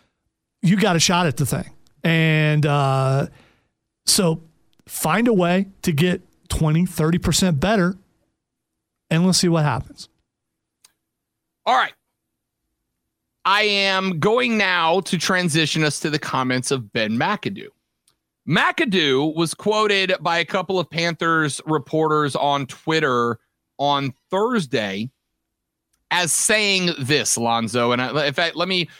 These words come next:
Speaker 2: let me go pull the direct quote because I, I certainly want this to be an accurate reflection. Uh,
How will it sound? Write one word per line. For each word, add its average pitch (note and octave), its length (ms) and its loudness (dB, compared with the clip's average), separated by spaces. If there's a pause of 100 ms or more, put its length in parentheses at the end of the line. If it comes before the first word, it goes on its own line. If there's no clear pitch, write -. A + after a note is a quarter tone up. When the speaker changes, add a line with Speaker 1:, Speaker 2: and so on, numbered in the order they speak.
(180)
Speaker 2:
let G3+ 200 0
me C#4+ 160 0
go G#3 240 2
pull C#3+ 760 0 (240)
the F3+ 160 0
direct D#3+ 600 2
quote G2 360 -4
because C3 240 -2
I, D3 220 0
I C#3+ 140 -2
certainly F#3 500 -2
want D3+ 280 0
this C#3+ 280 -2
to D3 140 -2
be C3 400 0 (340)
an D#3 220 -2
accurate E3 520 0
reflection. C3 600 -4 (580)
Uh, E3 540 2